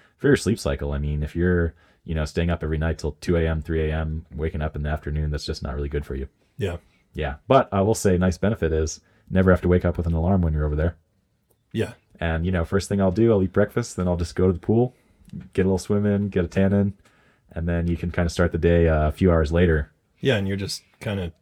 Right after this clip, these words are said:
Speaker 2: doing all that stuff while your clients are asleep.
Speaker 1: Yeah, exactly, exactly.
Speaker 2: Nice.
Speaker 1: You know, I had a little, uh, L L C that was called Work While You Sleep, based on the fact that I was working when the client was sleeping.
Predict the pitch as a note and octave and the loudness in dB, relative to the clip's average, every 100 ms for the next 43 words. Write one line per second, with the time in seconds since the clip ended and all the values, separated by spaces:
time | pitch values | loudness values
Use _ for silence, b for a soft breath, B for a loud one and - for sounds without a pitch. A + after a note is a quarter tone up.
0 | _ - G2 F#2 F2+ G#2+ - - - G2+ | _ -8 -6 -6 -6 -8 -6 -10 -6 -6
1 | F2+ F2 - F#2+ - F#2+ F2+ F2+ F2 - | -4 -6 -10 -14 -8 -6 -6 -8 -10 -8
2 | F#2+ E2+ - G#2+ D3+ F2 F2 F2 G2+ - | -8 -8 -4 -2 0 -2 -4 -2 -4 -6
3 | D#2 - D2 D#2 E2 C#2+ D2 _ A#2 B2 | -10 -10 -8 -6 -4 -6 -8 _ -12 -6
4 | F#2 F#2 F#2 G#2 G2 G2 F#2 F2+ F#2 F#2+ | -2 0 0 0 2 2 2 0 0 0
5 | F2+ - G#2 F2 D#2+ F2 E2+ G2 G#2+ - | -2 -2 0 0 -2 -2 0 2 0 -2
6 | E2 D#2+ D#2+ - F#2+ F2 - - _ _ | -4 -2 -2 0 2 2 -2 -20 _ _
7 | - E2 - E2 D2+ E2 D#2+ D#2 D#2+ D#2+ | -2 -2 -2 -6 -4 -4 -4 -2 -2 0
8 | F2+ - D#2 D#2+ - F2 E2 E2 - F2 | -2 0 -2 -2 -2 -2 0 -2 0 0
9 | D2+ | 0